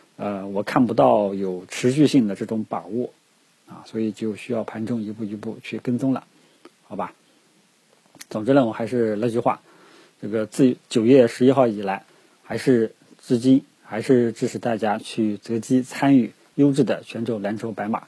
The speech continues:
啊。原因呢，刚刚也已经说过了，凡是业绩过去一段时间业绩有稳定增长的啊，那么这些呢都是好的标的，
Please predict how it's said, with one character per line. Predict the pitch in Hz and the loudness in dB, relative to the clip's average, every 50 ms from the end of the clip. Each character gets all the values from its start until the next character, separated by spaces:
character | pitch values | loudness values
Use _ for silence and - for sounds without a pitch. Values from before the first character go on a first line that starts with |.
| _ _ _ _ _ _ _ _ _ _ _ _ _ | _ _ _ _ _ _ _ _ _ _ _ _ _
啊。 | - 98 92 85 117 | -16 -16 -14 -10 -8
原 | 110 107 120 | -4 0 2
因 | 127 131 139 139 | 4 6 6 6
呢， | 123 113 | 4 2
刚 | 104 123 117 | 0 -2 -2
刚 | 120 120 113 | -2 -2 -2
也 | 98 95 98 | -4 -4 -6
已 | 98 107 107 101 101 95 92 98 | -6 -8 -8 -8 -8 -8 -6 -6
经 | 101 104 | -6 -6
说 | - - 120 110 | -6 -6 -6 -4
过 | 104 117 110 | -4 -4 -6
了， | 98 87 - - _ | -6 -8 -12 -18 _
凡 | _ - - - | _ -6 -6 -4
是 | 123 - 175 160 131 - - - _ | 2 6 8 8 8 6 4 -4 _
业 | - 131 139 147 135 | -2 2 6 6 6
绩 | 120 - - 131 110 104 | 6 6 4 2 2 0
过 | - - 139 123 | 2 2 2 2
去 | 113 - 123 | 2 2 0
一 | 117 | 2
段 | 120 117 110 | 2 0 -2
时 | - - | -6 -8
间 | 104 117 120 120 127 | -6 -4 -2 0 2
业 | 135 127 | 4 2
绩 | 110 - 113 | 2 2 -4
有 | 107 101 | -6 -6
稳 | 98 95 98 90 90 | -6 -8 -10 -10 -2
定 | - 135 123 104 | 0 0 0 0
增 | - 127 110 | -2 -6 -6
长 | 104 - 101 82 98 | -4 -6 -6 -8 -10
的 | 98 98 - - _ _ _ _ _ _ _ _ _ _ _ _ _ | -14 -16 -18 -20 _ _ _ _ _ _ _ _ _ _ _ _ _
啊， | - 98 95 101 _ _ _ _ _ _ _ _ | -16 -16 -16 -18 _ _ _ _ _ _ _ _
那 | 123 120 | -4 -2
么 | 117 117 117 113 113 110 110 110 113 110 110 110 127 - _ _ _ _ _ _ _ _ _ _ _ _ _ - | 0 0 0 0 -2 -4 -4 -4 -4 -6 -6 -8 -12 -16 _ _ _ _ _ _ _ _ _ _ _ _ _ 0
这 | - 143 | 2 4
些 | 120 - 123 | 4 4 2
呢 | 117 117 107 101 - | 2 0 -2 -4 -4
都 | - 120 | -6 -4
是 | - 120 117 | -4 -4 -4
好 | 110 - 107 92 | -4 -6 -8 -8
的 | 92 92 | -8 -8
标 | - 113 107 107 | -6 -6 -4 -4
的， | - 113 107 | -6 -8 -12